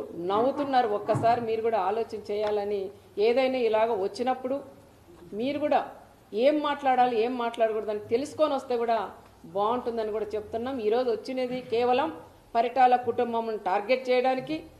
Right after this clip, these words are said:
లింగమయ్య ఫ్యామిలీని పరామర్శించడానికి వచ్చిండే దానికి వచ్చినట్లు వచ్చి ఈ ఇంత రాజకీయం చేసి ఈరోజు జగన్ రెడ్డి కూడా వెళ్ళారు. ఏది ఏమైనా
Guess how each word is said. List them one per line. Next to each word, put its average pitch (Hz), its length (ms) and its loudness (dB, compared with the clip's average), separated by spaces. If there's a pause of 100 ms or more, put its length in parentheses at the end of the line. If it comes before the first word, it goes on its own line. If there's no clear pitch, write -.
(480)
లింగమయ్య 277 480 0
ఫ్యామిలీని 247 560 0 (360)
పరామర్శించడానికి 240 1160 2
వచ్చిండే 226 380 -2
దానికి 220 360 -4 (480)
వచ్చినట్లు 269 520 0
వచ్చి 262 220 0 (460)
ఈ 220 100 -8 (180)
ఇంత 214 220 -4
రాజకీయం 262 720 2
చేసి 233 220 0
ఈరోజు 220 320 0 (520)
జగన్ 240 340 0
రెడ్డి 240 200 0
కూడా 214 160 -2
వెళ్ళారు. 240 480 2 (440)
ఏది 240 300 4
ఏమైనా 233 440 0